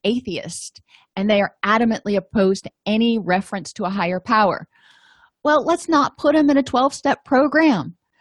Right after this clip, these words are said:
because that's just going to, you know, they're gonna smack into a wall there,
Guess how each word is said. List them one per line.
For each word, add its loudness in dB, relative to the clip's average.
because 2
that's 0
just -4
going -2
to, 0
you -14
know, -16
they're -10
gonna -6
smack -2
into 0
a 2
wall 4
there, 0